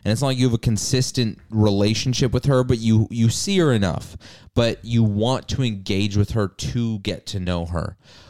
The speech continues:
What is the best approach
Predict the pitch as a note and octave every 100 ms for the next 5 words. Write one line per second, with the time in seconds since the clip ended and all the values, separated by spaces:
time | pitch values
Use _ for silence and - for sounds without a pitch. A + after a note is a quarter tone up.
0 | - F#2+ A2+ D3 C#3 A2 G2 G#2+ G2+ F2+
1 | G2 G2 F#2 - - - - _ _ -
2 | G2 - - G2 F#2+ D2+ - - -